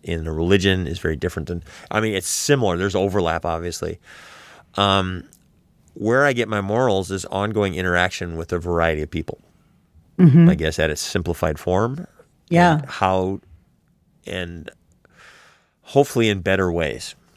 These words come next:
Speaker 1: You know, when people ask me what's the secret of life, the universe, and everything, I have broken it down to four tenets that they can live their life. One,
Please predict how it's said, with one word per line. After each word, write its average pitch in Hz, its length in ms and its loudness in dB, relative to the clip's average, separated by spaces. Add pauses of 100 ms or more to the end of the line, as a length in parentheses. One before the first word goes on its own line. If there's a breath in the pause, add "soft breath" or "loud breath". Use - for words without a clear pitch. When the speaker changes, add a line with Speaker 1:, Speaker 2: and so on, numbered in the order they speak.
(540)
Speaker 1:
You 90 80 -2
know, 85 100 2
when 85 100 0
people 110 240 4
ask 90 180 4
me 90 100 0
what's 87 160 0
the 87 80 -4
secret 85 320 0
of 80 360 -2
life, 82 280 2
the 82 60 -2
universe, 80 300 -2
and - 60 -4
everything, 80 360 -4
I - 100 -2
have 82 240 0
broken 107 280 2
it 80 40 0
down 80 260 -2
to 76 60 -6
four 90 320 2
tenets - 440 -2
that 82 140 -2
they 85 100 -2
can 82 140 -6
live 80 140 -4
their 78 100 -4
life. 80 320 -4
One, 92 400 0